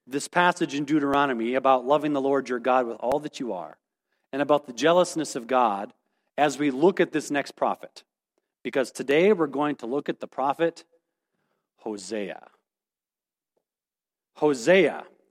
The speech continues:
is a crazy book. And in fact, it's so crazy that you may not realize this, but I've purposely decided to preach on this when all the kids are gone. Like, this is on purpose.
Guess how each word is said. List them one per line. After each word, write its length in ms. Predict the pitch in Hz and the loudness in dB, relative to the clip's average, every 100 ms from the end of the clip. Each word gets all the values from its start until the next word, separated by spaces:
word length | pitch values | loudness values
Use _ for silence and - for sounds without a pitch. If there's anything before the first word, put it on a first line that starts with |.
| _ | _
is 280 | 175 170 170 | 2 4 2
a 220 | 156 156 | 2 4
crazy 1400 | 156 - 185 156 139 170 220 220 175 147 156 151 147 127 _ _ _ _ | 2 0 2 2 4 4 4 4 2 0 2 2 0 -4 _ _ _ _
book. 680 | 117 165 151 - - - _ _ _ _ _ 151 | -2 2 2 0 -10 -10 _ _ _ _ _ 2
And 140 | 190 | 4
in 100 | 220 | 4
fact, 420 | - 240 185 - | 4 6 6 4
it's 180 | 165 160 | 0 0
so 260 | - 285 359 | 6 8 8
crazy 560 | - 180 139 120 160 - _ _ _ _ _ | 6 4 4 0 -6 -8 _ _ _ _ _
that 200 | 165 165 _ - | 2 2 _ -6
you 140 | 175 | 0
may 160 | 220 247 | 4 6
not 240 | 240 190 | 6 6
realize 380 | 208 233 175 147 | 6 8 8 6
this, 220 | 151 160 | 0 0
but 360 | - 170 151 _ _ _ _ | 2 0 0 _ _ _ _
I've 280 | 185 185 - | 4 4 2
purposely 640 | - 240 302 277 - 247 220 | 0 2 4 2 0 0 0
decided 420 | 214 226 214 185 | 4 4 4 2
to 60 | |
preach 340 | 180 214 208 - | -2 -2 0 0
on 140 | 165 | 0
this 200 | 165 - | 0 -2
when 140 | 139 - | -8 -2
all 120 | 180 | 0
the 100 | 160 | 0
kids 320 | - 165 139 | 0 -4 -4
are 60 | 113 | -6
gone. 260 | 95 80 - _ _ _ _ _ _ _ _ _ _ _ - | -12 -16 -18 _ _ _ _ _ _ _ _ _ _ _ -2
Like, 140 | 143 - | -2 0
this 180 | 196 | -4
is 80 | 175 | -4
on 280 | 165 156 147 | -2 0 0
purpose. 640 | - 160 - - - - | -4 -6 -6 -14 -20 -20